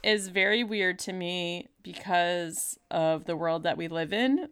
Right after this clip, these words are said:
right now, where, not right now, al-, always, where cops are se-, seriously dangerous people. Um, it just reminds me of how idealistic Star Trek is, um,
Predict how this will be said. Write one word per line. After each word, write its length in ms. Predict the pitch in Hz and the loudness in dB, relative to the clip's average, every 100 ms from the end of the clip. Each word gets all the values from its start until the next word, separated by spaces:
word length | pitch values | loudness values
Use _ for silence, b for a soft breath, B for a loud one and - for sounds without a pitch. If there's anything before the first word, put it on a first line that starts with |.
| _ | _
right 240 | 190 185 | -4 -2
now, 600 | - 160 151 160 196 226 208 | 0 0 0 -2 -4 -6 -6
where, 300 | 165 156 85 | -4 -2 -2
not 220 | 175 156 | -2 -2
right 160 | 147 - | -4 -4
now, 180 | 170 147 | -4 -2
al-, 200 | 156 - | -4 -4
always, 540 | 160 156 151 170 208 - b b b b - | -4 -2 -2 -2 -6 -14 b b b b -6
where 580 | 175 190 180 185 180 - | 0 4 6 4 2 -4
cops 440 | - 202 226 - - | 2 2 2 -6 -4
are 640 | - 196 202 214 214 220 226 | 2 4 4 4 2 -2 -4
se-, 360 | - 226 247 - | -2 -2 -2 -4
seriously 560 | - 254 294 311 320 | 0 2 4 2 -2
dangerous 800 | 247 233 247 233 214 226 - - _ _ _ _ - | 0 0 0 0 0 -2 -4 -12 _ _ _ _ -6
people. 600 | 226 247 151 143 160 - b b _ _ | -6 -4 -2 0 -2 -4 b b _ _
Um, 380 | - 180 170 165 | 4 6 6 2
it 80 | 208 | -2
just 180 | 277 269 | -2 2
reminds 420 | 269 214 190 185 | 8 8 8 6
me 140 | 190 | -2
of 100 | 175 190 | -2 -2
how 280 | 196 180 | 2 4
idealistic 960 | 165 165 170 170 170 147 139 - 156 139 | 6 6 4 0 -2 -2 -6 -6 -8 -6
Star 260 | - 151 143 | -6 -4 -4
Trek 260 | - 165 - | -6 -8 -6
is, 440 | 165 196 - - _ _ _ _ | -8 -8 -14 -18 _ _ _ _
um, 560 | 170 170 160 - 185 | -4 -2 -4 -6 -10